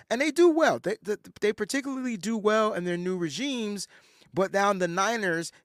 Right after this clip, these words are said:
gotta make, they gotta figure out a way to stay on top of the game. So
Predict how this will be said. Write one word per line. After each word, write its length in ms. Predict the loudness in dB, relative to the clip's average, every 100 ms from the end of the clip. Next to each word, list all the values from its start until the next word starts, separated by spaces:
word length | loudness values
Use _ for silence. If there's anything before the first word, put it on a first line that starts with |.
| -2
gotta 260 | 0 0
make, 300 | 0 -2 -4
they 100 | -10
gotta 240 | -2 0 0
figure 380 | -2 -2 2 2
out 160 | 2
a 40 | 0
way 360 | 0 0 -4 -8 -12
to 80 |
stay 280 | -8 -4 -4
on 160 | -4 -4
top 220 | -4 -4
of 40 |
the 60 | -4
game. 100 | -6
So 120 | -8